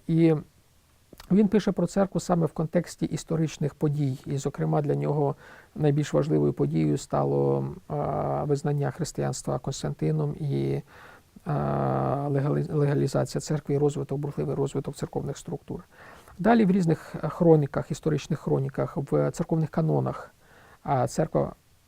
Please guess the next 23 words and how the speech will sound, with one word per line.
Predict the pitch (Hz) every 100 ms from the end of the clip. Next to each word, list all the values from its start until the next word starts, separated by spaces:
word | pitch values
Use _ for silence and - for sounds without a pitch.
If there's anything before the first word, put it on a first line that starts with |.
| - 160
відбивається | 151 151 143 143 135 - 143
в |
більшій | 143 151 - 147
мірі, | 165 160
ніж | 143 143 - 156
в |
богословських | 139 143 - 143 151 -
рек-, | 147 -
рефлексіях | 170 160 165 - - 139
через | - 147
богословські | 151 139 - - -
трактати. | - 143 - 147 - 170 _ - - - - - - _ _ - -
Лише | 175 190 254
в | 240
сер-, | - 208
е, | 185 180
в | 190
епі-, | 190 190
в | 170
епоху, | 180 196 185 170 156 135 _
<clears throat> | 190 220 151 - _ _ _ _ _ _ _ - -
в | -
період | 175 170 151 -